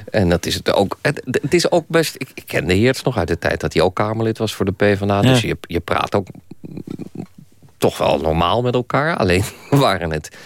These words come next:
Speaker 1: fundamenteel niet eens. En ik zei, "Als D zesenzestig de kans krijgt... gaan wij dat sociaal akkoord qua ambitie versnellen. En ik beloof je, ik ga dat niet noemen... dat ik het open ga breken, opblazen, al die
Speaker 2: Dat mocht
Speaker 1: terminologie."
Speaker 2: allemaal niet, versnellen mocht.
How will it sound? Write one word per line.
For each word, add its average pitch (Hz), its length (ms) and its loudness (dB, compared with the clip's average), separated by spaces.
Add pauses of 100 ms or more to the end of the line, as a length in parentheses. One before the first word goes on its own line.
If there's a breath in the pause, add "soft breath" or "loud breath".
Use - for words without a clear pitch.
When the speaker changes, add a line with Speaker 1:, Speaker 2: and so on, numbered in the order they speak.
(180 loud breath)
Speaker 1:
fundamenteel 82 640 0
niet 78 180 0
eens. 151 240 0
En 117 100 2
ik 85 120 0
zei, 82 260 2
"Als 80 160 -2
D 90 40 -16
zesenzestig 82 600 2
de - 80 -4
kans 90 280 -2
krijgt... 76 300 -4
gaan 85 180 0
wij 80 100 0
dat 76 160 -2
sociaal 80 380 0
akkoord 80 420 0 (680 loud breath)
qua - 140 -2
ambitie 82 520 -2
versnellen. 135 640 2
En 92 120 -6
ik - 80 -4 (240)
beloof 95 360 2
je, 117 100 -2
ik 104 120 -2
ga - 140 -6
dat 78 200 -4
niet - 280 0
noemen... 87 320 4
dat 78 100 0
ik - 80 -6
het - 180 -8
open 110 360 0
ga 95 180 -4
breken, 92 640 2
opblazen, 95 680 0
al 90 140 -4
die 87 160 -6
Speaker 2:
Dat - 20 -10
mocht 113 100 2 (200)
Speaker 1:
terminologie." 87 160 2
Speaker 2:
allemaal 101 200 4
niet, 73 160 -2
versnellen 76 520 0
mocht. 71 440 -6